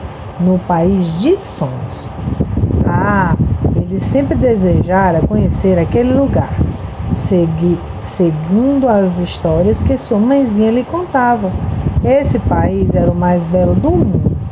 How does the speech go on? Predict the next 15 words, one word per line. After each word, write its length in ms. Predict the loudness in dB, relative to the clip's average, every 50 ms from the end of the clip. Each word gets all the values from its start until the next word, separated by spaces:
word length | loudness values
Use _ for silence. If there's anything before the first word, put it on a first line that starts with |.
| -2 -2 -2 -2 -4 -4 -2 0
e 60 | 2
nele 380 | 2 2 2 2 2 2 2
só 220 | 0 -2 -2 0 2
havia 380 | 2 0 0 0 0 0 0 0
felicidade. 1080 | -2 -2 0 0 2 0 0 0 -2 -2 -2 -4 -6 -8 -8 -12 -12 -10 -10 -12 -10 -10 -10 -10 -12 -14 -14 -14 -14 -12 -12 -12 -12 -12 -12 -12 -10 -8 -6
Olha, 360 | -4 -2 -2 -2 0 0 0
mãe, 320 | 0 0 0 0 0 0 -2 -4 -6 -6 -6 -6 -6 -6 -6
ele 180 | -6 -6 -4 -4
já 100 | -4 -4 -4 -2
tá 120 | -2 -2
viajando 920 | 0 0 2 2 2 2 2 0 0 0 0 0 0 0 0 0 0 -2 -4 -6 -12 -16 -16 -16 -16 -12 -6 -2
no 160 | -2 0 0
país 320 | 0 0 0 2 2 0 0
dos 200 | -2 -2 -2 0 0
sonhos, 760 | 0 0 0 0 0 0 0 2 0 0 -2 -4 -6 -6